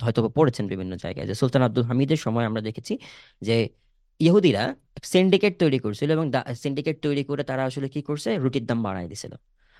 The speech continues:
তখন সুলতান আব্দুল হামিদ তিনি ছদ্মবেশে যায় হচ্ছে এই জিনিসটাকে আইডেন্টিফাই করলেন এবং রাষ্ট্রীয়ভাবে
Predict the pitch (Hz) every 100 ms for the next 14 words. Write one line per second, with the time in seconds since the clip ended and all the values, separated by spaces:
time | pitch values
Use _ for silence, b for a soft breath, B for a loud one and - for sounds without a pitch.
0 | b b _ 190 226 208 196 190 190 160
1 | 175 156 139 156 - 151 151 156 147 170
2 | 170 180 156 156 160 156 - 196 233 -
3 | 131 117 123 131 139 131 117 127 143 147
4 | 147 - 151 185 151 151 123 _ _ _
5 | _ - 120 170 - - 254 165 120 120